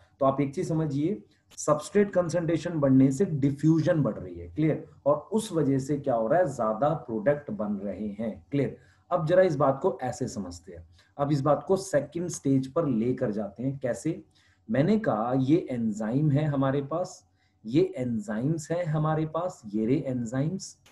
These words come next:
clear? ये enzymes हैं, ये substrate है। मैंने कहा जितने ज्यादा substrate होंगे, उतना fast हमारे पास क्या होगा? Diffusion। उतना fast क्या होगा? Diffusion, Clear?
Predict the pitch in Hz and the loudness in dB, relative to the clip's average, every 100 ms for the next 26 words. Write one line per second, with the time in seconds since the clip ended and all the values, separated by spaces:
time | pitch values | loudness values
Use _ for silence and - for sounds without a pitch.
0 | _ - 123 131 185 156 113 135 120 107 | _ -10 -2 0 0 -2 -2 -2 -2 -4
1 | 101 107 117 147 135 - - _ _ _ | -4 -4 0 0 -2 -8 -12 _ _ _
2 | _ 139 214 214 139 - - 104 - - | _ 0 2 2 -2 -2 -12 -14 -14 -20
3 | _ _ _ _ - 123 175 190 202 160 | _ _ _ _ -2 0 2 4 2 2
4 | 139 135 156 185 214 - - - 107 113 | -2 -4 -2 2 4 2 -2 -2 0 2
5 | 175 196 190 180 - 170 170 - 165 165 | 4 2 2 -2 -2 -6 -4 -4 -4 -4
6 | 220 - _ _ _ _ - 165 - 196 | -8 -12 _ _ _ _ -4 -4 2 4
7 | 214 214 - - 131 165 180 - 147 131 | 6 4 0 0 2 4 0 -2 0 2
8 | 127 127 131 131 - - 113 - - 175 | 2 0 0 -2 -2 -2 -2 -4 0 0
9 | 185 131 - 101 90 82 - _ - 135 | 0 -2 -2 -8 -10 -14 -20 _ -8 -4
10 | 175 185 - 127 131 - 127 107 104 143 | -2 -2 -2 -4 -4 -6 -4 -2 -4 -4
11 | 160 120 - 98 87 - - 170 170 - | -4 -6 -6 -10 -12 -18 -6 -2 -2 -4